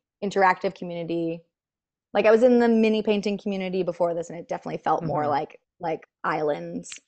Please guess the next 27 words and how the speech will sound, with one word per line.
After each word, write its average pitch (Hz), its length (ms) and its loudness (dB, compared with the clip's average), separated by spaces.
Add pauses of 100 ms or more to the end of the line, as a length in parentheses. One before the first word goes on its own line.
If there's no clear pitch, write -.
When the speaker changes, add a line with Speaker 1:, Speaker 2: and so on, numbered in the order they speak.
(400)
Speaker 1:
like, - 160 -10
just 175 200 -8
different - 280 -4
people 180 240 0
doing 170 260 -2
their 170 140 -2
own 165 160 -6
thing 170 260 -4
versus, 165 340 -8
like, - 240 -4
we 175 120 -2
are 135 180 0
a 143 40 -6
collective. - 600 -10 (400)
And, 240 240 0
and 254 120 2
Speaker 2:
Mm-hmm. - 0 -
Speaker 1:
dice 294 200 -4
making 277 440 -10
is 254 80 -18
a - 100 -20
collective, - 280 -10
and 180 100 -12
I - 40 -12
really 220 200 -8
like 240 200 -10
that. - 120 -16